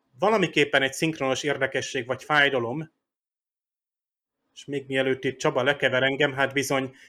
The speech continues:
egy, ö, azért egy ilyen eklatáns példája annak, hogy hát bizony különböző tévécsatornák azért néha teljesen ilyen automatikus módon vetítettek sorozatokat, és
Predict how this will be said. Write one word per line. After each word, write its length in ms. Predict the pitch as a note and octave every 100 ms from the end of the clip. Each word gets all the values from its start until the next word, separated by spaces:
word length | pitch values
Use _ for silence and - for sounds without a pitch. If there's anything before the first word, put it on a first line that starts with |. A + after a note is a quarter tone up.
| _ _ _
egy, 340 | D3 C#3 B2+ C3+
ö, 340 | C3+ C3 C3 - - - -
azért 380 | C#3+ D3+ C3+
egy 160 | C#3 C3
ilyen 160 | C3+ C#3
eklatáns 640 | E3+ G3 E3+ C#3+ C3 -
példája 420 | - C#3 C3 B2+
annak, 260 | C3 C3 B2+
hogy 160 | C3+ B2+
hát 140 | A#2+
bizony 420 | D3+ D3+ C3 B2+ - _ _ _
különböző 500 | C#3 C3 B2 B2 A#2+
tévécsatornák 960 | C3+ C3 B2+ B2 B2 B2+ B2 A#2+ A#2
azért 380 | B2 A#2+ A#2+ A#2+
néha 300 | C3+ B2+ B2
teljesen 500 | - C3 A#2+ B2+ B2
ilyen 160 | B2 A#2+
automatikus 760 | B2 C3 B2+ A#2+ A#2+ B2 B2
módon 300 | - B2+ A#2+
vetítettek 640 | A#2+ B2 B2 A#2+ - A#2+ -
sorozatokat, 640 | C#3 C#3 C3 C3 B2+ B2
és 260 | A#2+ -